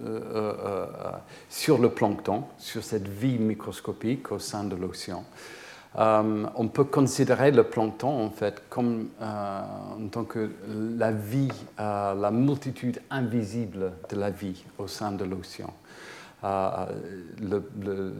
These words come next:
cette vie microscopique représente, en fait, euh, de l'ordre de soixante-cinq pour cent de la biomasse dans l'océan, donc de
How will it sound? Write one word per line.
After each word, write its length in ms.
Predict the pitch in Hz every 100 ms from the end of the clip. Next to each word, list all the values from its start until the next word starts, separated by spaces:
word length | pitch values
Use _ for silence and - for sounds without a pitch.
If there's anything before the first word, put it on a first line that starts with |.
| 101
cette 300 | - 110 95
vie 220 | 98 135
microscopique 960 | 113 113 - 101 - 104 - 139 135 98 98 117
représente, 720 | - - 104 117 117 117 -
en 100 | 98
fait, 420 | - 113 - -
euh, 240 | 95 92 92
de 140 | 110
l'ordre 360 | 104 110 110 98
de 120 | 98
soixante-cinq 920 | - 117 - 107 101 - - 110 101 -
pour 160 | - -
cent 360 | - 107 - - - - -
de 80 |
la 100 | 107
biomasse 840 | 104 104 120 107 98 104 - - - 101 92
dans 140 | 123 120
l'océan, 580 | 107 92 - 101 98 117 -
donc 160 | 92 95
de 180 | 92